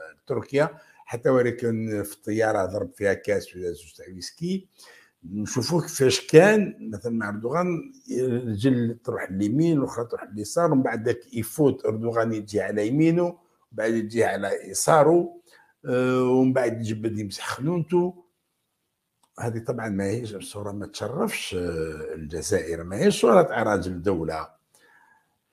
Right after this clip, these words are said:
ولكن قلنا ما عليه، هي من المفروض ما كانش يسافر، مادام يشوف روحه كان خابط ولا كان مريض ولا كان نحر، ولكن هو م-، على كل حال تبون راهو مريض،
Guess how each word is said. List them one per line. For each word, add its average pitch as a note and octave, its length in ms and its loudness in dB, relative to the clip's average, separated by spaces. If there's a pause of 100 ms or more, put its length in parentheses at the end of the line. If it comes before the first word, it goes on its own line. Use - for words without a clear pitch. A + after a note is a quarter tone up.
(460)
ولكن C3 440 8
قلنا G3+ 260 6
ما G#3 160 6
عليه، D3 640 2 (440)
هي G#2 160 -6
من G#2+ 120 -8
المفروض A#2+ 440 -4
ما E3+ 120 0
كانش B3+ 300 -2
يسافر، E3+ 540 0 (200)
مادام A2+ 340 -2
يشوف A2+ 280 -8
روحه A#2 240 -2
كان A2 240 -6
خابط C3 520 -4
ولا C3 180 -4
كان G#2 540 -6
مريض D#3+ 500 4
ولا A2 200 -6
كان F2+ 400 -18 (400)
نحر، - 260 -10
ولكن D3+ 360 -4
هو G#3 280 -4
م-، D3 300 -8
على B2+ 200 -14
كل A#2 200 -20
حال F#3+ 380 -10
تبون A3 640 -2 (180)
راهو D3 360 -6 (120)
مريض، F#2+ 340 -2